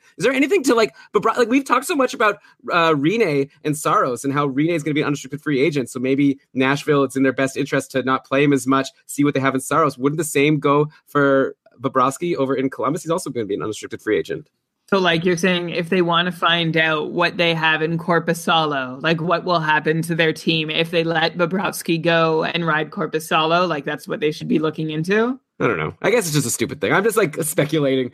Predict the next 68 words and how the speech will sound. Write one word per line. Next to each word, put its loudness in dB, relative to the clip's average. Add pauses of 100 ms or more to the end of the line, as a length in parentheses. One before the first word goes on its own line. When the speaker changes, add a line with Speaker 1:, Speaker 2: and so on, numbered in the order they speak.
(120)
Speaker 1:
right 2
now. 0
I 0
guess 0
another 0
thing -2
you 0
could -4
say 0
is 0
maybe 0
they 0
should -8
be 0 (180)
playing. 0
It 2
depends 0
what -2
they 2
wanna 2
do, 0
right? 2
Maybe 0 (120)
they 2
need -2
to -4
not 2
play 2
Bobrovsky -2
so -2
much -2 (320)
and 2
only 2
play 2
him 2
against -2
really 0
hard 0
teams 0
like 0
Tampa -4
Bay, 0 (100)
so -4
he 0
puts -6
up 0
bad -2
numbers, 0
so -2
then 4
they 2
could -6
get 0
him -2
for -2
a -2
cheaper -4
contract -2
over -8
the 0
summer. 0
Like, -4
I 0
have 2
no 4
idea. -2 (180)
Speaker 2:
<laughs> -2 (220)
Yeah, 0